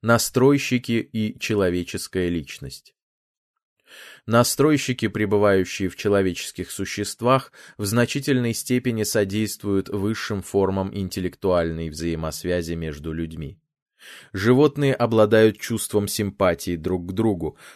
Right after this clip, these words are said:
но не могут общаться друг с другом на уровне понятий. Они могут выражать эмоции, но не идеи и идеалы.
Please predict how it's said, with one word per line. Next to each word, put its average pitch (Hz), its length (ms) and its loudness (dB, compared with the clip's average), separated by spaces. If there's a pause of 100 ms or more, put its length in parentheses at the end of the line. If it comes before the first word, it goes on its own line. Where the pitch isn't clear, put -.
но 113 240 2
не 120 180 2
могут 104 420 2
общаться 101 680 0
друг 87 240 -2
с 92 80 -12
другом 123 420 0 (240)
на 107 200 2
уровне 107 600 2 (180)
понятий. 98 800 -2 (380)
Они 117 240 2
могут 110 300 0
выражать 110 500 4
эмоции, 123 480 -2
но 113 240 2
не 120 260 0 (160)
идеи 98 460 0
и 98 400 -6
идеалы. 82 580 -2